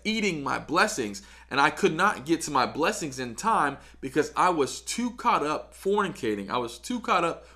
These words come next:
with sexual sin that I was missing out on the blessings and all of the goodness that God had for me.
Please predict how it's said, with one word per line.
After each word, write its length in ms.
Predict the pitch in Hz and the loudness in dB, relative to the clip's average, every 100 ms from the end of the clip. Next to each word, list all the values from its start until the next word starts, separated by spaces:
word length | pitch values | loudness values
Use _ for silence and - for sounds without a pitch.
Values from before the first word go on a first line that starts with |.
| - | -8
with 120 | 135 | -6
sexual 560 | - - 196 - 170 139 | -2 0 0 -2 -2 -2
sin 460 | - 214 180 147 - - - | -2 -2 -2 -4 -10 -16 -4
that 180 | 131 - | -2 4
I 140 | 170 | 4
was 240 | 160 127 | 6 2
missing 500 | 127 165 208 208 196 - | 0 -2 0 -2 -6 2
out 260 | 156 175 - | 4 4 2
on 160 | 131 | -2
the 80 | 120 | -2
blessings 600 | 110 123 170 170 180 170 | -4 0 0 0 -6 -8
and 120 | - - | -8 -4
all 240 | 156 170 | 0 0
of 80 | 135 | -2
the 80 | 165 | -6
goodness 520 | - 190 175 131 123 | 2 4 4 0 -4
that 240 | 123 - - | -8 -8 0
God 360 | 160 170 165 - - | 4 4 2 -6 -14
had 380 | 156 147 143 143 - | -2 0 0 -2 -12
for 460 | - 151 143 127 | -2 2 2 0
me. 400 | 113 123 90 - | -6 -6 -8 -10